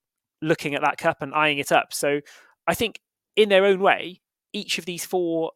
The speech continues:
cup ties for the quarterfinals are pretty much perfectly poised, and, uh, I'm looking forward to seeing which of the four get through, and I'm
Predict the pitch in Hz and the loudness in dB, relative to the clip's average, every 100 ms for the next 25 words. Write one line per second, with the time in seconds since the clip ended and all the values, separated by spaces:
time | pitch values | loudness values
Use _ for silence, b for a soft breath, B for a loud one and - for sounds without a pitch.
0 | _ - - - 127 127 - 147 139 160 | _ -6 -4 -2 -2 -2 -6 -8 -4 -4
1 | 139 - 165 123 - 135 - b b _ | -4 -2 -2 -2 -10 -10 -10 b b _
2 | 147 147 143 143 - _ - 214 190 180 | 0 2 0 -2 -6 _ -14 -10 -6 -6
3 | - 202 196 - 190 190 196 214 247 - | -4 -2 -4 -4 -14 -2 0 0 -4 -10
4 | - b b 147 156 151 143 165 151 143 | -12 b b -6 -4 -6 -2 0 0 -2
5 | - _ _ _ 165 175 175 156 180 165 | -8 _ _ _ 0 2 -2 -2 -2 -2
6 | - 165 170 - 156 - 185 170 160 - | -4 -4 -4 -8 -10 -4 -4 -2 -4 -2
7 | 185 131 139 151 151 | -4 -2 -4 -4 -6